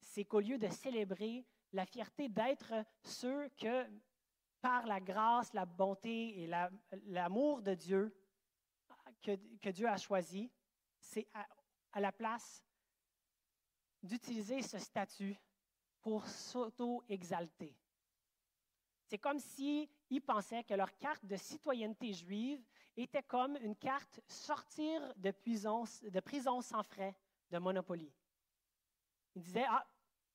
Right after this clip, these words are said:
je peux faire ce que je veux, je suis juif. » Ils avaient oublié que ce n'était pas à cause de qui ils étaient,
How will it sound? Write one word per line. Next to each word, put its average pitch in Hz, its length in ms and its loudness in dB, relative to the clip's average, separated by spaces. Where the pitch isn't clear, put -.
je - 80 -20
peux 185 100 -8
faire 220 220 -2
ce - 60 -14
que 202 100 -2
je 180 80 -4
veux, 254 280 2
je - 60 -20
suis 196 140 -10
juif. » 196 200 -4
Ils 208 120 4
avaient 214 180 4
oublié 208 580 -2
que 175 60 -10
ce 190 140 -8
n'était 190 260 -4
pas 226 160 2
à 202 80 2
cause 208 260 0
de 170 80 -2
qui 220 340 -4
ils 165 160 -6
étaient, 156 300 -8